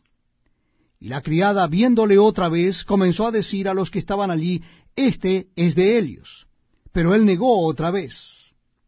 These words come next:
Y poco después, los que estaban allí dijeron otra vez a Pedro:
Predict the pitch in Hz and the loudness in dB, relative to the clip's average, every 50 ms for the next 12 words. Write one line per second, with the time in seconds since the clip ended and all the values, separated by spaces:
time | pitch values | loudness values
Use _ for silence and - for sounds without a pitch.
0 | _ _ _ _ _ - - 123 117 - 202 220 208 247 240 233 233 196 - - | _ _ _ _ _ -16 -16 -14 -8 -2 -2 -2 0 0 0 0 0 -2 -4 -6
1 | - 160 135 139 - - - - _ _ _ _ _ _ _ - 190 208 - - | -6 -6 -6 -8 -12 -16 -20 -20 _ _ _ _ _ _ _ 0 0 0 0 0
2 | 180 - 214 196 202 202 190 175 160 160 185 185 180 156 - 180 175 175 175 175 | -4 -4 -2 -2 -2 0 0 0 0 0 -2 -2 -2 -4 -4 -2 -2 0 0 -2
3 | 165 - 156 156 170 165 - 156 135 170 170 170 156 160 147 | -2 -2 -4 -4 -4 -4 -6 -6 -6 -4 -4 -4 -2 -4 -6